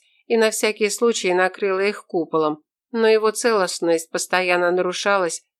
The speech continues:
и вызывала у девушки тревогу. А луна вообще спряталась за тучу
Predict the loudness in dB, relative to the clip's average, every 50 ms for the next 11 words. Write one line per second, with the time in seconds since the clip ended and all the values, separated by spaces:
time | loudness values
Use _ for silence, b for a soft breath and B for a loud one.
0 | _ -2 0 0 2 2 0 -2 -2 0 0 0 0 0 0 -2 -2 -2 -4 -4
1 | -4 -8 -10 -10 -12 -10 -6 -6 -6 -4 -4 -4 -4 -4 -6 -8 -10 _ _ _
2 | _ _ _ _ _ _ _ _ 0 2 4 4 4 4 4 2 2 4 2 0
3 | 0 0 -4 -4 -4 -4 -6 -6 -4 -2 -2 0 0 0 -2 -2 -2 -2 -2 -2
4 | -2 -2 -2 -4 -6 -4 -4 -6 -6